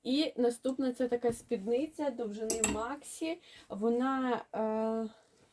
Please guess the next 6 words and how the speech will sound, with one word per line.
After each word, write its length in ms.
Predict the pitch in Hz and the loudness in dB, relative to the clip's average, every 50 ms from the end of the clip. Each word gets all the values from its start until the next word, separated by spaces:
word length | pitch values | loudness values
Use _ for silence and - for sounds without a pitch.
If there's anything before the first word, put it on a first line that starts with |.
| _ - | _ -12
йде 300 | 220 202 - 226 233 240 | -10 -4 -2 0 0 0
така, 280 | - 220 220 - 226 220 | -2 -6 -6 -4 -4 -4
виходить, 680 | 202 208 214 _ - 226 220 226 220 226 - - - _ _ _ _ _ _ _ _ _ _ _ _ _ _ _ _ _ _ _ _ _ _ | -4 -8 -6 _ -2 0 0 0 -2 -4 -8 -18 -20 _ _ _ _ _ _ _ _ _ _ _ _ _ _ _ _ _ _ _ _ _ _
дуже 160 | - 214 214 | -10 -8 -8
цікавий 420 | 202 - - - 190 175 170 175 175 | -8 -8 -10 -10 -10 -10 -8 -10 -14
крій. 300 | - - 233 247 269 | -12 -10 -8 -6 -6